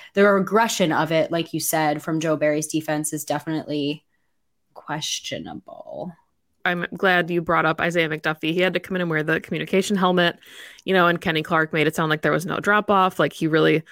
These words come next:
Speaker 2: was confident in the plays that he was calling. So that kind of stuff makes you feel good. Like,
Speaker 1: Yeah.
Speaker 2: and I know that, you know, people like to rag on Gutekunst for some of his picks and some of his decision making, but a lot of the, the mid round guys,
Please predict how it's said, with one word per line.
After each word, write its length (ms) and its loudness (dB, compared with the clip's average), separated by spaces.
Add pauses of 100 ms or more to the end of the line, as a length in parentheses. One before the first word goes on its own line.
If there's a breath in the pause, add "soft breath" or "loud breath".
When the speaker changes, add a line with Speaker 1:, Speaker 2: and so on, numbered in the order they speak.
(260 loud breath)
Speaker 2:
was 140 -6
confident 500 2
in 80 -4
the 80 2
plays 340 0
that 120 0
he 80 0
was 140 -4
calling. 440 0
So 360 -4 (580)
that 180 0
kind 140 2
of 80 2
stuff 140 4
makes 240 0
you 40 2
feel 220 -2
good. 260 -2
Like, 220 0 (260 loud breath)
Speaker 1:
Yeah. 200 -2
Speaker 2:
and 100 2
I 60 4
know 320 4
that, 320 2 (140)
you 100 2
know, 220 2
people 280 -2
like 160 2
to 100 -4
rag 280 0
on 320 -4 (580 soft breath)
Gutekunst 540 0
for 80 -8
some 160 -4
of 120 -2
his 180 -6
picks 360 -2
and 100 -8
some 140 -6
of 80 -8
his 140 -8
decision 440 -2
making, 500 -4
but 260 0 (680 soft breath)
a 80 4
lot 220 6
of 80 0
the, 420 4
the 80 4
mid 280 2
round 320 4
guys, 640 0